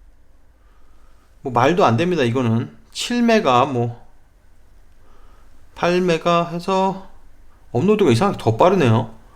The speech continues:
십 메가 정도 나왔습니다. 핑 뭐 식스, 마-, 말도 안 돼. 다시 한번 해보도록 하겠습니다. 오십 메가짜리고, 지금 자기네들이 선전하고 있는 것은 사십사 메가 정도 다운로드 스피드 나온다고 되어 있는데,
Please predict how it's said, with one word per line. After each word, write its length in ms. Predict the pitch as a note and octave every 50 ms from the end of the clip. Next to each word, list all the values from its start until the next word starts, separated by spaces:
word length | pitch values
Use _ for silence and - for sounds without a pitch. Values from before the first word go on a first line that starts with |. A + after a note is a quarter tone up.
| - - - - - - - - - - -
십 220 | - - - -
메가 300 | C4+ C#4+ C#4+ C#4 C4+ B3+
정도 180 | A#3+ A#3+ A3 G#3
나왔습니다. 680 | F#3+ F3 D3+ - - F#3 E3 C3+ A#2 A#2 D3+ F#3+ F#3 F#3+
핑 340 | - - A#3 A3+ A3+ G#3 F3
뭐 140 | C3 A#2 A#2
식스, 640 | - - B2+ A#2 - - - B2 A2 A2 A2+ - -
마-, 100 | - - -
말도 320 | A#2 A#2 B2 C3+ F#3 F3+
안 60 | D#3
돼. 80 | B2 A#2
다시 260 | - B2 B2+ A#2+ F3+
한번 180 | F3 D#3+ D3 C#3
해보도록 380 | C3+ B2+ B2 C3 A#2+ A#2 A#2
하겠습니다. 580 | C3+ C3 A#2+ C#3+ C#3 B2 A#2 - C3 E3+ F3 - - - - - - - - - - - -
오십 280 | D3+ F3+ F#3+ G3 B3 B3
메가짜리고, 720 | A#3 A#3+ A3+ A3+ A3+ A3+ A3+ A3+ G#3+ A3+ A3 A#3+ B3+ A#3+
지금 380 | - - G3 F#3 G#3+ G#3 - - - - - -
자기네들이 560 | - - D#3+ F3 F#3+ A3+ A3+ A3+ A3 A3+ A3 G#3+
선전하고 540 | - A#3 B3 A#3+ A#3+ A#3+ A3+ A3+ G3+ G3
있는 140 | F3+ D3+ C#3
것은 360 | C3+ C#3 C#3 G3 D#3 A#2 A#2 - - -
사십사 560 | - - C#3+ D3 E3+ F#3+ G#3+ - - E3+ F3
메가 260 | F3+ G3 G#3 F#3+ G#3 G3
정도 280 | G3+ G3+ G3+ G#3 G3+
다운로드 360 | G#3 G3+ G3+ G#3 G3+ G3 G3+
스피드 260 | F#3+ - - - G3+ F3+
나온다고 500 | E3 E3+ F3 F#3+ G3 F#3 F#3+ F3 E3 -
되어 180 | G#3 G#3 G3+
있는데, 580 | F#3 E3 E3+ F#3 A3 G3+ C3 A2+ A2+ - -